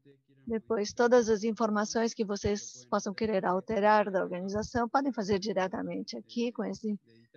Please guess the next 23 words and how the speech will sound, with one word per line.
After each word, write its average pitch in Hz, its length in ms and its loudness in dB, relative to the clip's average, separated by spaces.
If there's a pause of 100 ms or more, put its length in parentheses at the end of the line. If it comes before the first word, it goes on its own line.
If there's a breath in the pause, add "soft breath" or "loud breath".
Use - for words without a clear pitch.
(460)
botão 214 840 -4 (140)
para 196 220 0
editar. 240 600 0 (920)
E 233 100 -2
se - 260 -8
quiserem 214 520 0
alterar 202 480 2
os 196 160 -8
contatos 220 760 0
para 214 240 0
que 220 220 2
outro 262 300 2
usuário 190 360 0
seja 196 300 -2
o - 20 0
administrador 196 800 0
da 190 120 -4
organização, 214 640 -4
também 220 360 -2 (120)
podem 214 360 2 (380 loud breath)
ace-, 226 300 -4
fazer 233 320 4
isso 226 360 -2